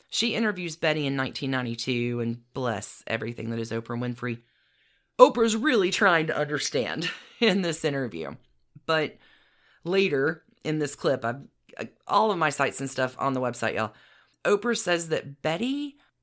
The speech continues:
has given her clarity in a different way about women of all races and socioeconomic backgrounds, that she,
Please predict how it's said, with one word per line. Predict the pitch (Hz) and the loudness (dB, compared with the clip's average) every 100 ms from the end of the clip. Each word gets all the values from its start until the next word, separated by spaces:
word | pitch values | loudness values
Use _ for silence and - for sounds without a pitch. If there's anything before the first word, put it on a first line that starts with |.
| - | -2
has | 185 160 | 0 0
given | 156 175 226 226 | 0 2 4 4
her | 185 175 | 2 0
clarity | - 170 156 165 170 | 0 2 2 2 0
in | 165 | -2
a | 139 | -2
different | 120 135 139 - | -4 -2 -4 -2
way | 123 127 143 | 0 0 0
about | 131 110 - | -2 -4 -4
women | 123 131 156 151 _ _ _ _ _ _ | -4 -2 -4 -8 _ _ _ _ _ _
of | - 139 131 | -2 0 0
all | - 127 131 131 131 131 131 _ _ - | -4 -2 0 0 -2 -4 -6 _ _ -8
races | 135 139 151 139 131 - | -2 -2 0 0 0 -4
and | 127 120 | -4 -4
socioeconomic | 120 127 127 127 123 120 123 117 - | -2 -4 -2 -2 -2 -2 -2 -2 -2
backgrounds, | 117 110 - 151 151 151 151 - _ _ _ _ - | 0 0 0 0 0 -2 -6 -12 _ _ _ _ -4
that | 147 - _ - | -4 -4 _ -4
she, | - 170 160 | -2 -2 -6